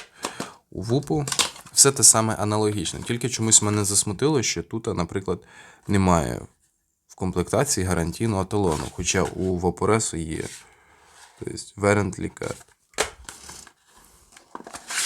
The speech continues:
Так, ось, як бачимо, наша комплектація. Друге, що чесно, мене трохи зачепило, це я нормально, звичайно, відношусь до таких от зарядок. Це ж все-таки под, а не якийсь там телефон, який коштує нереальних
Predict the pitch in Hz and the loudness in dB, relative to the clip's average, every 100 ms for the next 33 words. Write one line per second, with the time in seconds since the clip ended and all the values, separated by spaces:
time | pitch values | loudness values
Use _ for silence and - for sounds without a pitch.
0 | - - - - - - - - - - | -2 -4 -12 -16 -16 -6 0 0 -2 -18
1 | _ - 92 73 - - - - - - | _ -2 0 0 -2 -6 -6 -4 -4 -4
2 | - 110 98 95 76 - - - - - | -2 -2 0 0 0 -2 -4 -12 -18 -10
3 | 101 110 107 - 101 104 - 80 - - | 0 2 2 -2 -8 -6 -4 -2 -2 -4
4 | - - - - - 98 127 185 170 - | -10 -16 -16 -16 -12 0 4 6 6 4
5 | - - 120 - 110 104 104 101 107 110 | 2 4 4 2 2 4 2 2 0 0
6 | 107 104 - 113 110 101 - 101 95 92 | 0 0 -2 0 2 4 4 4 4 2
7 | 95 - - - - - - - - 123 | -2 -6 -6 -6 -14 -20 -18 -14 0 4
8 | 139 143 - 123 87 - 98 98 104 95 | 6 6 6 4 0 -4 -6 0 2 2
9 | 95 90 90 90 87 92 95 90 92 92 | 0 0 0 -2 -4 -6 -4 -4 -8 -10
10 | - 90 104 160 190 92 87 - 92 - | -6 0 4 4 4 2 -2 -4 -2 2
11 | - 95 90 - - - 165 156 - 92 | 2 2 -6 -10 -12 -4 -2 -2 -2 0
12 | 90 90 87 90 92 - 90 85 80 - | 0 0 0 -2 -6 -4 -2 -2 -4 -8
13 | - 92 92 - 90 90 85 - 80 - | -6 -4 -4 -2 -2 -2 -6 -6 -4 -2
14 | 85 87 87 92 92 90 | -2 -2 0 2 2 2